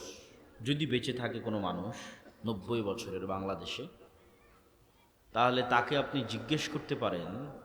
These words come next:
যে তার জীবনে সে কয়টা নির্বাচন পার করেছে। যদি মোটামুটি পাকিস্তান আমল থেকে ধরে বাংলাদেশ আমলের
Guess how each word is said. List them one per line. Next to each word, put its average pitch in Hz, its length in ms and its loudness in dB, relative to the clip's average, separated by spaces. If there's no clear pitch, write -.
যে 107 120 -2
তার 123 380 8
জীবনে 135 380 4
সে 143 180 0
কয়টা 156 520 8
নির্বাচন 120 680 4
পার 98 160 6
করেছে। - 360 -8
যদি 151 200 4
মোটামুটি 151 460 6
পাকিস্তান - 560 2
আমল 127 300 6
থেকে 127 300 0
ধরে 101 380 0
বাংলাদেশ 110 580 4
আমলের 95 340 0